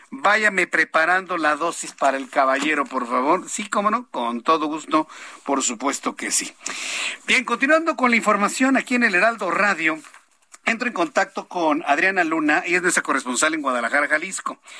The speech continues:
Resulta que el gobernador de la entidad, Enrique Alfaro, desestimó la protesta de la Federación de Estudiantes Universitarios,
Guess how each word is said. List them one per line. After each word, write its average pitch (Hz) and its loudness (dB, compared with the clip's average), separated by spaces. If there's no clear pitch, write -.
Resulta 226 0
que 226 -2
el 208 -2
gobernador 160 2
de 170 2
la 147 0
entidad, 135 0
Enrique 143 -2
Alfaro, 143 -2
desestimó 202 0
la 269 2
protesta 208 0
de 190 0
la 160 2
Federación 143 -2
de 185 0
Estudiantes 165 -2
Universitarios, 123 -2